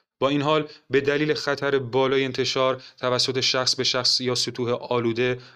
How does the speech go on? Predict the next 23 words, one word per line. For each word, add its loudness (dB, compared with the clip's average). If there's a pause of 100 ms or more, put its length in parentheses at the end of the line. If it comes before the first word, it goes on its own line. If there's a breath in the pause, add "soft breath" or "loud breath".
و 0
ضرورت 0
جدی 0
رعایت 0
فاصلهٔ 0
فیزیکی، -4 (220 loud breath)
ورزش 0
در -2
محیط‌های 0
خصوصی -2 (200 loud breath)
به 0
عنوان -2
مثال 0
در -2
خانه، -4
پارکینگ -4
خانه -4
یا 0
پشت -4
بام -2 (320 loud breath)
با 2
تهویهٔ -2
مناسب 0